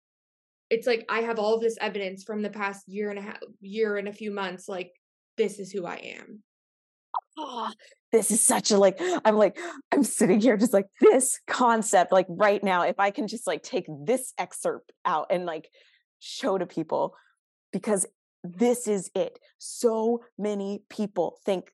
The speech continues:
Speaker 2: it's like that be, do, have, or have, do, be,
Speaker 1: Yep.
Speaker 2: right? They think, "I have to have the body in order to do the things, like, in order to, to be confident. I have to have the body in order to be confident." No,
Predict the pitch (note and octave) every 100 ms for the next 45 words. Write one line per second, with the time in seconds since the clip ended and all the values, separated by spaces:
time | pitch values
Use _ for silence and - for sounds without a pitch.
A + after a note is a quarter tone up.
0 | _ G3 F#3+ G3+ F#3+ F#3 E3+ F#3+ G3 F#3
1 | F3+ F#3+ E3+ E3+ E3 D#3+ D#3+ D#3+ - D#3+
2 | D3 C#3+ - - _ F#3+ - E3 F3 -
3 | _ _ G3 G#3 G#3 - F3+ - A3+ B3
4 | B3 - _ - A3 A3 A#3+ A3 - F#3+
5 | E3 F#3 F3+ E3 C#3 F3+ A3+ B3+ _ _
6 | _ _ _ _ _ G#2 G#2 - F#3+ G3
7 | G3+ G3 - F#3 F3+ F3 F#3+ G#3 G3+ G3+
8 | F#3 F3 F3+ F3+ - F3 E3 - _ _
9 | _ _ _ _ _ _ G#3 A3 A#3 G#3+
10 | - F3+ - E3 - F#3 - E3 D#3 -
11 | - _ - G#3 - G3 A#3+ A3+ A3 G3
12 | F#3+ F3+ E3+ E3 D3 D3 D3+ - C#3+ -
13 | - - _ _ - G#3 F3